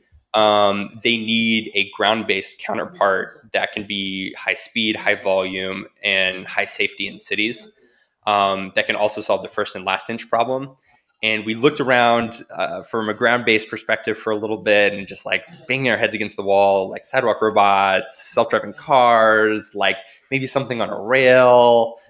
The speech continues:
Um, it was just, like, it was just so hard to find something that could meet all those,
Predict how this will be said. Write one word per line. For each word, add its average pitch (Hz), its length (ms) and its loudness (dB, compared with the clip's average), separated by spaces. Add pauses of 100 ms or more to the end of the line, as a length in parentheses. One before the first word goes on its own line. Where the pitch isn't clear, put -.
(200)
Um, 98 640 0 (160)
it 120 40 -10
was 127 120 -6
just, 139 140 -4
like, - 260 -4
it - 480 -14
was 127 160 -8
just 131 220 -8
so 139 140 2
hard 135 200 -2
to - 60 -4
find 113 220 -2
something 110 280 -6
that 98 160 -2
could 101 120 -6
meet 101 160 -2
all 98 120 4
those, 95 520 -8